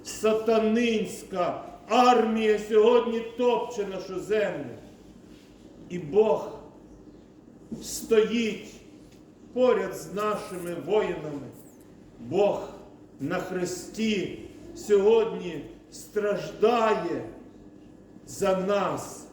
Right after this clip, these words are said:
з вами і разом з нами. Ми віримо в це. Як християни молимося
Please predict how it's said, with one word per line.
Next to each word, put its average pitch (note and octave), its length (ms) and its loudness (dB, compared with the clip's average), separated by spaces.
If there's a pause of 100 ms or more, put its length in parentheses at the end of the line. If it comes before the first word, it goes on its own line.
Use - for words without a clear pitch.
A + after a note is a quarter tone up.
(140)
з - 160 -14
вами F3 560 -4 (360)
і G3 120 2
разом G#3+ 640 4 (560)
з C3+ 220 -12
нами. D#3 480 -6 (2000)
Ми C#3 140 0
віримо F#3+ 500 0
в F3 120 -8
це. F3+ 460 -4 (560)
Як G3+ 260 2
християни G#3 840 0
молимося A3+ 1000 0